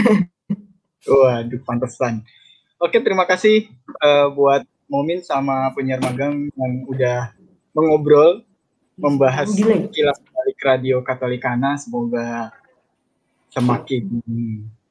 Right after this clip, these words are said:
Speaker 2: mantap ya, seperti radio-radio yang lainnya gitu.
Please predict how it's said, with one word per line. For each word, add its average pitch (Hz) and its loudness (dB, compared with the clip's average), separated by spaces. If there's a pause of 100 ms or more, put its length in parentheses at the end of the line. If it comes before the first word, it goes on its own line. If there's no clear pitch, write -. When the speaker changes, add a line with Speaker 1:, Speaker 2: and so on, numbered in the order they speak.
(460)
Speaker 2:
mantap 123 -2
ya, 110 -8 (720)
seperti 123 -6 (1600)
radio-radio 120 0
yang 120 0
lainnya 120 2
gitu. 107 -8